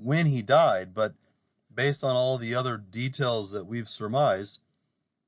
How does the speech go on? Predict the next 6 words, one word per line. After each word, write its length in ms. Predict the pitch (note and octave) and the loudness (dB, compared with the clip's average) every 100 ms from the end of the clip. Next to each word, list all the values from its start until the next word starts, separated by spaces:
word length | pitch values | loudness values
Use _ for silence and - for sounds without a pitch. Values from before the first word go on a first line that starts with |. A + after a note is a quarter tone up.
| _ _ _ _ - _ | _ _ _ _ -20 _
it's, 260 | A#2+ - - | -10 -10 -10
it's 180 | A2+ - | -12 -12
during 420 | F#2+ A#2+ C3 B2 | -6 0 2 2
this 220 | A2+ C3 A2 | 0 0 -2
exact 440 | F#2 G#2+ G#2+ - | 0 2 2 2
time. 320 | C#3+ B2+ F2+ | 2 2 0